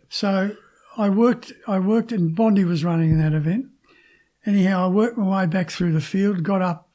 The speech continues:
to top five, um, and I radioed in after about ten laps saying, "Hey,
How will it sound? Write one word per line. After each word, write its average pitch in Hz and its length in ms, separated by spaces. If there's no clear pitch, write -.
to 175 120
top 180 240
five, 175 600
um, 170 600
and 185 240
I 175 100
radioed 196 480
in 180 140
after 175 300
about 165 280
ten 175 220
laps 180 220
saying, 165 260
"Hey, 175 360